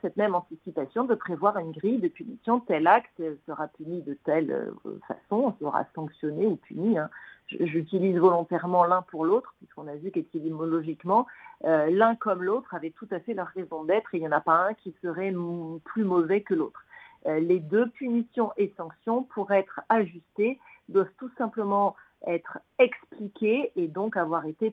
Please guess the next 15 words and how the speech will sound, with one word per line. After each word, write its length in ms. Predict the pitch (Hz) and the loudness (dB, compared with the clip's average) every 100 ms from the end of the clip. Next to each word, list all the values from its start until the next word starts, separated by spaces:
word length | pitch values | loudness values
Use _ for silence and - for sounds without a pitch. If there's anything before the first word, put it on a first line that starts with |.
| - | -2
pensées 640 | 247 214 _ 226 226 269 _ _ _ _ _ _ _ - | -2 -2 _ -2 -2 -4 _ _ _ _ _ _ _ -2
en 240 | 226 220 - _ - 156 180 | -2 -2 -8 _ -20 -12 -10
anticipation, 880 | 196 - - - 151 - 226 233 - | -10 -12 -18 -10 -10 -4 0 2 4
en 140 | 190 | 4
amont 320 | 170 175 220 | 4 2 0
des 160 | 196 165 | -2 -4
actes. 180 | - - _ - - - - | -8 -20 _ -20 -20 -14 0
Alors, 320 | 226 220 175 _ _ | 2 4 2 _ _
ça, 140 | 175 - | -8 -8
c'est 120 | 185 160 | -12 -14
bien 160 | 160 | -12
joli, 360 | 156 175 277 339 - | -10 -4 0 0 -2
c'est 120 | 185 | -10
bien 140 | 175 | -10
facile, 500 | 170 139 - 285 285 | -12 -14 0 4 4